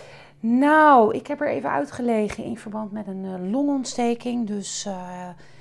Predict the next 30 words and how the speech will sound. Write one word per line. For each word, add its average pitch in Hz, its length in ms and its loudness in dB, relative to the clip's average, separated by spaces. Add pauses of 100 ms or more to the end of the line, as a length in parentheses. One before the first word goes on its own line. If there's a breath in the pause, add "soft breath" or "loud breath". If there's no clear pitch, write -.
(540 loud breath)
ik 240 220 -4
lag 202 180 -2
echt 226 200 -6
even 233 260 -4
helemaal 214 420 -4
plat 233 300 -2
en 220 100 -2
onder 196 280 0
zeil. 196 460 0
En, 180 340 -8
eh, 175 300 -8 (680 loud breath)
allereerst 240 440 -2
natuurlijk 214 380 -8
iedereen 202 360 -6
heel 196 440 -2
erg 180 200 -8
bedankt. 175 340 -14
Ik - 80 -20
had 196 140 -10
het 190 140 -16
even 208 260 -12
gemeld 185 540 -10
omdat 180 160 -14
ik 170 120 -14
geen 180 180 -16
video's 202 480 -10
kon 185 160 -12
maken. 175 520 -12
Maar 156 140 -10
ook 202 220 -6